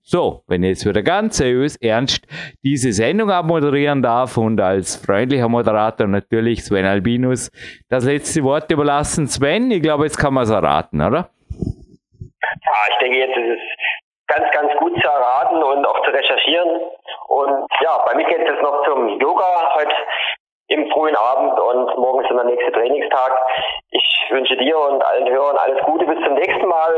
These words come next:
Speaker 2: Freue mich schon riesig auf die nächsten Ausgaben, wie du es am Anfang schon erwähnt hast. Wir haben dieses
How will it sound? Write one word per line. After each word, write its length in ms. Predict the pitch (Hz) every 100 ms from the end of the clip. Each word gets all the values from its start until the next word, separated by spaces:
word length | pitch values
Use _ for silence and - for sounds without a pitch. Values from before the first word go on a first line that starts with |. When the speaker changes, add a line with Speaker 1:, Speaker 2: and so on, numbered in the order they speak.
| 160
Speaker 2:
Freue 240 | 160 139 -
mich 80 | -
schon 80 | 156
riesig 320 | 127 170 175
auf 160 | - 113
die 100 | 135
nächsten 300 | 139 - -
Ausgaben, 560 | - 135 - 143 139
wie 160 | 139 139
du 80 | 143
es 80 | 139
am 160 | 113
Anfang 320 | - - 151
schon 160 | 143 131
erwähnt 240 | 113 123 151
hast. 160 | 135 131 - - - -
Wir 80 | 120
haben 160 | 123
dieses 240 | 127 139